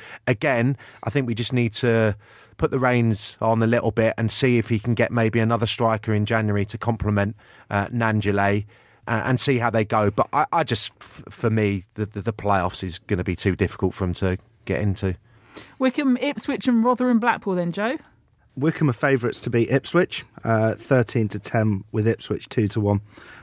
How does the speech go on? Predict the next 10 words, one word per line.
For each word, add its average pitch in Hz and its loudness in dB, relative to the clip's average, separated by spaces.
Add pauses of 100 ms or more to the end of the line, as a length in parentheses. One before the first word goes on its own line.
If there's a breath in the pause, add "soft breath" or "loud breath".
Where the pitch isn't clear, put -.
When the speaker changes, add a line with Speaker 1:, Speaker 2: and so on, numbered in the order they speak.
Speaker 3:
uh, 101 4
and 104 0
the 104 2
draw 104 4 (100)
twenty-three 101 -2 (120)
to 107 -2
ten. 123 -4 (460 loud breath)
And, 123 2
uh, 131 2
Rotherham 139 0